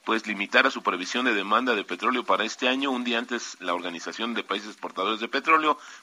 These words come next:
pues, mantuvo sus previsiones sobre la demanda global del hidrocarburo. Y bueno, también fíjate que el presidente ucraniano, eh, dijo que las posiciones de Ucrania y Rusia parecían más realistas, pero que se necesitaba más tiempo para llegar a un acuerdo.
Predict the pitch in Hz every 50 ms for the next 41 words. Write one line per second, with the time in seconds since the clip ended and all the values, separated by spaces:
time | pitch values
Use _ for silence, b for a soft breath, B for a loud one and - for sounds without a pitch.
0 | B - 151 143 - - 92 82 - - 123 113 110 107 95 - - 117 - -
1 | - 92 87 82 82 - - 117 110 107 104 98 95 - - - - - - 104
2 | 92 85 85 87 82 80 87 98 95 101 104 92 82 82 85 82 85 92 104 104
3 | 95 B B B B B B - - 120 117 117 104 90 90 95 90 - 85 78
4 | 78 82 - 90 87 90 92 87 80 B B B B B - - 247 262 - 180
5 | 151 165 180 - 196 208 - 185 - 117 107 - 104 90 - 117 123 139 147 147
6 | - 98 95 92 104 113 117 117 95 90 98 110 - B B B B B B B
7 | - 85 87 85 82 85 85 87 85 87 98 113 - - - - 95 92 87 -
8 | 90 - - - 117 120 120 107 101 101 87 - 107 107 117 117 107 104 110 117
9 | - 139 - 107 95 90 - - 113 113 117 117 117 113 104 98 95 107 117 120
10 | - 143 143 - - - 95 92 - - 92 90 98 90 95 90 - 95 - -
11 | 110 120 117 117 117 - - 117 110 104 131 - 107 95 92 92 95 104 107 110
12 | 113 113 120 113 104 95 - - 135 170 185 170 151 135 135 117